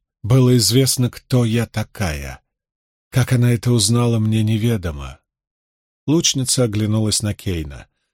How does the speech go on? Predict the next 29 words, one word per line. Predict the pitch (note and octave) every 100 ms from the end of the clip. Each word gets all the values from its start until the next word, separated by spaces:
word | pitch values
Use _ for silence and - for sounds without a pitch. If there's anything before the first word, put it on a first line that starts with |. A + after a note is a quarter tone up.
| -
Тот | G#3 -
вроде | F#3+ D#3+
был | D#3 C3+
занят | C3+ D3+ C3
своим | - B2+ B2 A2+
делом, | A#2 E3+ C#3+ B2
но | F3 F#3+
на | C3+
всякий | - B2+ G#2+
случай | - C#3+ - A2
Бергитте | A2+ G2 A#2+ - A2
понизила | - A2+ A2+ G#2 A#2 A#2+
голос. | B2 C#2+ - - - _ _ _ _ _ -
Магеддин | G#2 G2+ F#2+ G#2
пригрозила, | - G2+ G2+ G#2 G2 C#3 A#2 E2+ - _ _ -
что | - B2
заставит | B2 - B2+ A#2 -
меня | B2 A#2+
рыдать | B2 A#2 B2+ B2
в | A#2+
одиночестве | A2+ A#2+ B2 B2 - A2+
вечно, | G#2 A2 F#2+ - D#2 C2+ _ _
покуда | - G#2 - A#2 A2+
вращается | A#2+ - F#2+ E2 - -
колесо. | F#2+ E2 - - C2 - _ _ - -
Причем | G#2+ - A#2
говорила | A2 A2 A2 A#2+ A2
об | A#2
этом | C3+ F#2+